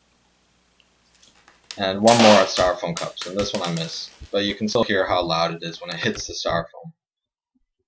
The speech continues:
So to start off, we're gonna need a couple syringes, a small one,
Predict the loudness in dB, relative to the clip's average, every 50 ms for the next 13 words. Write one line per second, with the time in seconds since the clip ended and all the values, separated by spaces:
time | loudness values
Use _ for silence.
0 | _ _ _ _ _ -14 -4 2 4 6 6 6 6 4 0 -4 -10 _ -10 -6
1 | 0 6 10 10 12 12 12 10 10 8 4 4 4 6 6 6 6 4 2 2
2 | 2 2 2 0 -2 0 0 0 0 2 2 2 2 2 0 -4 -6 -6 -4 0
3 | 2 4 4 6 6 6 4 4 2 0 -2